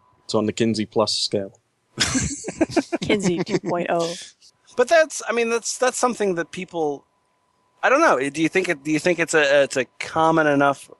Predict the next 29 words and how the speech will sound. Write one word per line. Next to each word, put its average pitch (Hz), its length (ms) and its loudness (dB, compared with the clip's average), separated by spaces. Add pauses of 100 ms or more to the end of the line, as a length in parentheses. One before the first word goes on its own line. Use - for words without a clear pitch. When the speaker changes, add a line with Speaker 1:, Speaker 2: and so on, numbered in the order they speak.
(140)
Speaker 2:
concept 202 680 0
to 214 80 -10
people? 214 500 2
Like, 143 400 2 (560)
to, 127 280 2
do 123 420 -4
you 131 60 4
think 135 200 0
that, 131 240 0
that, 120 220 2 (180)
that 120 140 2
a 120 60 4
lot 123 120 4
of 117 80 -4
people 120 200 -4
don't, 113 360 0
don't 110 240 2
know 113 220 4
that 117 160 2
this 110 100 -8
doesn't 107 240 2
exist, 117 640 0
or? 95 460 0 (1300)
Speaker 3:
I - 100 -4
think 320 240 2
a 302 80 4
lot 185 360 2
of 208 80 -4
people 196 380 -6